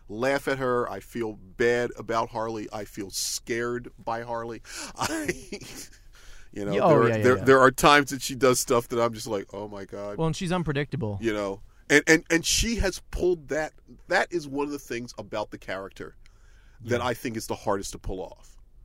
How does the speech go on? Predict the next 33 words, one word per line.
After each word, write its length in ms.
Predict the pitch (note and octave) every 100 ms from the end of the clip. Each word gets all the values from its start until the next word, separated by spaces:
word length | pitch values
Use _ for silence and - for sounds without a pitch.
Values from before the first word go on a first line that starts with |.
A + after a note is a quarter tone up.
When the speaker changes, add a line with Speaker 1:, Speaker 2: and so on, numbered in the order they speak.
| -
Speaker 2:
The 80 | B2+
unpredictability? 580 | A#2 A#2+ A2+ A2+ A#2 B2
Speaker 1:
The 140 | B2 B2+
idea 520 | B2+ B2 A#2+ A#2 A#2
that 280 | G#2 A2+ -
she's 440 | - - A#2 G#2
fun, 580 | - - A#2+ A#2 A#2+ D3+ - - - - - -
but 320 | A2 C3 B2
no, 220 | B2 C3 B2
she'll 300 | - C#3 -
kill 300 | - - E3+
you. 220 | G#2 D2+ - - - - - - - -
Speaker 2:
Huh, 160 | C3 A2 -
yeah. 80 | B2 G#2+
Speaker 1:
She 360 | - - D3
will 360 | C3 A#2+ C3 A#2 A2+
Speaker 2:
<laughs> 60 |
Speaker 1:
kill 320 | - - F3
you. 280 | B2 - - - - - -
Um, 320 | B2 A#2+ A#2 -
it's 260 | C3 B2 -
one 260 | C3 C#3+
of 60 | C#3
the 80 | C3+
things 340 | - B2+ A#2+
that 200 | A2+ G#2
D 140 | A#2+ B2
C 280 | - B2
had 160 | A#2 A2
a, 140 | G#2+ - -
had 180 | C3+ A#2
to 60 | A2+
get 200 | A#2